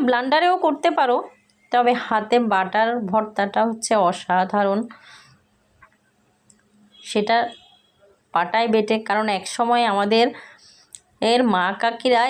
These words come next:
এরকম করেই বাট-, বেটেই সব কিছু খেত। এখন হয়তো যেহেতু সব ডিজিটাল হয়ে গেছে, তাই অনেকে ব্লেন্ডারে করতেও ভালোবাসো। যারা, যারা পাটা ইউজ করো না তারা ব্লেন্ডারেও করতে পারো, সমস্যা নেই।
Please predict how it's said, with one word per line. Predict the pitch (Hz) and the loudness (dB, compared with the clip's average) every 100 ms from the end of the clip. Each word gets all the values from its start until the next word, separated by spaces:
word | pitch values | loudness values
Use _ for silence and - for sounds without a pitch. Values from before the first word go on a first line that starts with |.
| 240 | 0
এরকম | 208 214 240 262 | -2 0 -2 0
করেই | 247 240 247 277 285 233 | 0 4 4 2 0 0
বাট-, | 226 226 - 196 | -2 -4 -6 0
বেটেই | 202 208 240 262 | 0 2 2 2
সব | - 285 - | 0 -4 -2
কিছু | 311 - 277 | -2 -2 -2
খেত। | 311 247 240 - - _ - - 269 | -2 0 0 -2 -10 _ -16 -4 -2
এখন | 285 359 | 0 0
হয়তো | 349 349 339 294 | 0 0 0 2
যেহেতু | 320 294 339 - | 2 2 2 2
সব | 302 302 - - 214 | 0 0 -8 -6 -2
ডিজিটাল | 247 240 247 262 277 | 0 2 2 0 2
হয়ে | 269 254 | 0 2
গেছে, | 262 254 247 | 0 0 0
তাই | 220 226 262 - - - - - | 0 -4 -6 -16 -20 -20 -10 -4
অনেকে | 220 233 247 | -2 0 0
ব্লেন্ডারে | 220 214 233 254 254 | 2 0 0 2 0
করতেও | 254 247 247 254 | -2 2 2 2
ভালোবাসো। | 262 247 247 247 233 | 2 2 2 2 2
যারা, | 226 240 349 - - 214 | 2 2 0 -8 -4 2
যারা | 220 233 240 | 2 2 0
পাটা | 202 240 240 - 202 | 0 0 -2 -4 0
ইউজ | 247 262 - | 0 0 0
করো | 240 247 302 | 0 2 0
না | 311 | 0
তারা | 302 294 | 0 0
ব্লেন্ডারেও | 269 254 262 277 294 285 | 0 0 2 2 2 0
করতে | 277 277 277 | -2 0 0
পারো, | 262 247 - - - - - | 2 0 -6 -18 -20 -20 -8
সমস্যা | - 240 240 220 | -2 -2 -2 -2
নেই। | 208 | -2